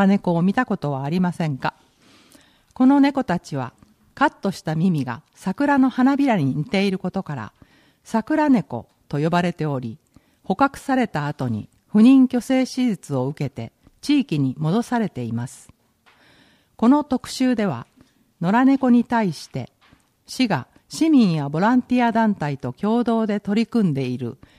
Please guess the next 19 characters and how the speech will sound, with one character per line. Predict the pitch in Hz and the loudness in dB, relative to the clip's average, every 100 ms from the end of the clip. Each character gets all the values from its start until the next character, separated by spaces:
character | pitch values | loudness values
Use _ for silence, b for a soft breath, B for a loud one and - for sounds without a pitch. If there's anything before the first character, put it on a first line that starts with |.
| b _ | b _
地 | - 269 | 0 2
域 | 277 269 | 4 2
猫 | 269 247 | 2 0
活 | - 247 190 | -4 -6 -2
動 | 165 135 | -2 0
に | 123 | -2
つ | - 151 | -4 -6
い | 123 | -6
て | - 113 | -10 -14
紹 | - - 139 | -10 -6 -6
介 | - 131 | -6 -10
し | 120 131 | -8 -8
ま | 113 | -8
す。 | 139 - _ _ _ _ _ _ _ _ _ | -10 -16 _ _ _ _ _ _ _ _ _
生 | - 240 | -2 -2
活 | 240 233 - | -2 -6 -8
環 | - 196 185 | -6 -4 -4
境 | 175 165 | -6 -8
課。 | - 151 | -10 -16